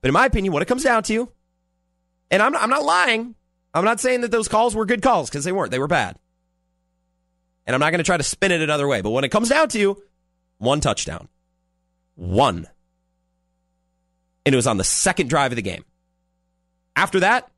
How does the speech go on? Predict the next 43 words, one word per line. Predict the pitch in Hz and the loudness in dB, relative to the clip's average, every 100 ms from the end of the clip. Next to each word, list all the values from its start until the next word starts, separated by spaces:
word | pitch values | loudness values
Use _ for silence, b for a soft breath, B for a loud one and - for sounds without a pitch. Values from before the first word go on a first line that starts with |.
| _ _ _ | _ _ _
field | 165 180 139 | -2 -2 0
goals, | 117 90 - - _ | -2 -4 -10 -18 _
punts, | - 165 101 - - - _ _ _ _ - | 0 0 0 -6 -10 -14 _ _ _ _ -2
end | 160 | 0
of | |
the | 156 | 0
half, | 143 123 95 - _ | 0 0 -4 -12 _
punt, | 170 131 | -2 -2
field | - 156 139 | -2 -2 0
goal, | 110 92 | -2 0
punt. | - 139 - - _ _ - | 0 0 -4 -16 _ _ -4
None | 147 | 0
of | 226 | 2
those | 247 | 2
drives | 233 233 185 | 2 0 0
going, | 196 220 208 185 165 - | 0 0 0 -4 -4 -4
<laughs> | - _ | -4 _
going | - 214 247 | -2 0 2
the | |
distance | 240 233 - 185 143 | 0 0 -2 -4 -2
either. | 240 185 127 107 b b | 0 0 0 -4 b b
A | - | -2
lot | 156 196 | 0 2
of, | 208 - - | 0 -8 -8
a | |
lot | 160 190 | -2 0
of | 202 | 0
three | 214 233 | 0 0
and | 220 | 2
outs, | 233 254 247 - - b - | 2 2 -2 -8 -10 b -2
a | |
lot | 185 | 0
of | 175 | 0
four | - 202 | 0 0
or | 214 | 0
five | 208 202 | 0 0
play | 208 202 | 0 -2
drives | 165 175 180 202 185 | 0 0 0 0 0
that, | 156 131 | -4 -2
that | 147 - | -4 -2
end | 170 175 - - | -4 -4 -8 -6
very | 113 202 208 | 0 2 2
quickly | - 175 120 85 | 0 -2 -4 -8